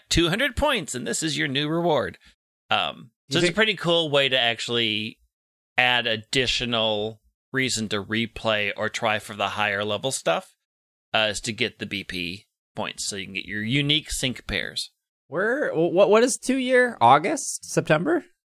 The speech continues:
Speaker 2: We ha-, we're, we're getting
Speaker 1: August,
Speaker 2: close.
Speaker 1: I think. Yeah, we're getting close.
Speaker 2: Is it gonna be like Pokemon Masters G-, G X? Are they, are they keeping the E X? Like
Speaker 1: <laughs> Giganta-, Gigantamaxix.
Speaker 2: Well, I would assume that that's like, that has to be their two year plan, right? Like,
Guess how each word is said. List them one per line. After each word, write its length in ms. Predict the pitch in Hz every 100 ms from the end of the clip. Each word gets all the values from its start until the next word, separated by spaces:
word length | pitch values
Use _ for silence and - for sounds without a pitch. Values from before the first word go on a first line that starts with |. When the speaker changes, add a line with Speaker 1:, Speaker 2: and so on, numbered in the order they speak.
| _ _ _
Speaker 2:
We 140 | 165 196
ha-, 160 | 208 156
we're, 160 | 202 127 127 123
we're 160 | 330 294
getting 220 | 208 117
Speaker 1:
August, 60 |
Speaker 2:
close. 540 | 123 123 - - - - _ -
Speaker 1:
I 100 | 123
think. 300 | 120 95 -
Yeah, 140 | 127
we're 100 | 135 139
getting 140 | 107
close. 320 | 101 - - -
Speaker 2:
Is 160 | 127
it 60 | 127
gonna 160 | 139 131
be 240 | 135 127
like 180 | 120 120
Pokemon 380 | 131 131 127 123
Masters 600 | 123 120 - 123 110 - _ _
G-, 220 | 120 117 -
G 300 | 113 123 135
X? 420 | 170 - - - -
Are 140 | 113
they, 220 | 113 104
are 200 | - 110
they 120 | 123 123
keeping 320 | 147 - 135
the 60 | 127
E 180 | 135 147
X? 180 | 185
Like 160 | - -
Speaker 1:
<laughs> 80 | - 202
Giganta-, 800 | 180 175 226 170 165 190 247 339 - - -
Gigantamaxix. 920 | 165 156 160 160 170 160 151 180 175 - - _ -
Speaker 2:
Well, 140 | 240
I 140 | 208 233
would 140 | 240
assume 440 | 208 - 240 277
that 220 | 247 185 -
that's 300 | 160 165 160
like, 420 | 135 123 - - - -
that 140 | 202
has 220 | 170 151
to 60 | 160
be 120 | 131
their 140 | 110 110
two 140 | 135
year 180 | 113 95
plan, 320 | 117 95 67
right? 280 | 95 101 -
Like, 260 | 98 -